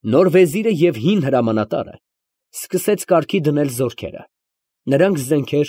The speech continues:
ունեին, և որի մոտ մի զենք ավելորդ էր, առնում էր, տալիս էր չունեցողին։ Մի քանի րոպեի մեջ գունդերը պատրաստվեցան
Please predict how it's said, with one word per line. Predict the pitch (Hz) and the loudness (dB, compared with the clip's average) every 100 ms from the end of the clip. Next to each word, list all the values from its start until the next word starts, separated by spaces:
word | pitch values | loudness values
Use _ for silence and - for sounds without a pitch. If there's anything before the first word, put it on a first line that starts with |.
| - | -4
ունեին, | 165 151 120 - - _ _ _ _ _ _ _ | -2 -2 -4 -8 -16 _ _ _ _ _ _ _
և | 104 131 160 | -2 2 4
որի | 151 170 202 | 4 2 2
մոտ | 180 - | 2 0
մի | 135 185 | -2 0
զենք | 135 135 110 | 0 -2 -2
ավելորդ | 101 95 117 - | -2 -2 -4 -4
էր, | 190 - _ _ - | -6 -6 _ _ -2
առնում | 151 156 190 | 0 2 2
էր, | 185 175 _ | 2 2 _
տալիս | 117 107 123 | -4 -4 -4
էր | 131 117 | -8 -8
չունեցողին։ | - 127 113 101 - - - _ _ _ _ _ _ _ _ _ - | -10 -10 -10 -12 -14 -20 -20 _ _ _ _ _ _ _ _ _ -2
Մի | 156 214 | 0 2
քանի | 190 185 | 2 2
րոպեի | 170 165 165 170 | 2 2 4 4
մեջ | 156 170 131 | 4 2 2
գունդերը | 127 160 147 151 | 0 2 4 2
պատրաստվեցան | 127 123 127 113 - 117 - 160 | 0 -4 -4 -6 -6 -6 -4 -4